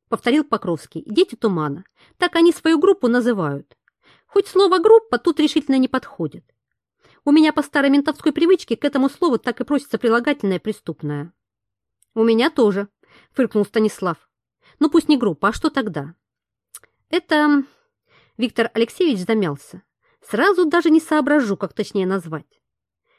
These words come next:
Литературно-исторический кружок, любительская театральная студия, спортивная секция. Все вместе.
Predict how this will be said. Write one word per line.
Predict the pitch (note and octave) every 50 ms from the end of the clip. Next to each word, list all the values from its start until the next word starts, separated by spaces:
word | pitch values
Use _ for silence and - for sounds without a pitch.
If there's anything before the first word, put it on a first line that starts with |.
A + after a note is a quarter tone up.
| _ -
Литературно-исторический | A3 - - C#4+ C#4+ D4 - F4+ E4 D4 D4+ D4+ - - E4 D4+ D#4+ D#4 - - - C4
кружок, | - - D4+ D4+ C#4+ D4 D4 - _ _ _ _ _ _ _ _ _ _ -
любительская | G#3+ C4+ C4 D#4 - D4 C4 - - - B3+ C4
театральная | - C#4+ C#4 C#4 C#4 D4 C#4+ C4+ B3+ C4+ C4+
студия, | - - - F4+ F#4 - - D3 C#3 - _ _ _ _ _ _ _ _ _
спортивная | _ - - B3 C4+ - D#4+ D4+ C#4+ C#4+ C#4 C#4
секция. | C#4+ - - F4+ - - - - D#3+ D3 F3 G3+ _ _ _ _ _ _ _ _ _ _ _ _ _ _
Все | - - F#4+ G4
вместе. | D4 C4 F#3 D#3+ - - - _ G#3+ G#3+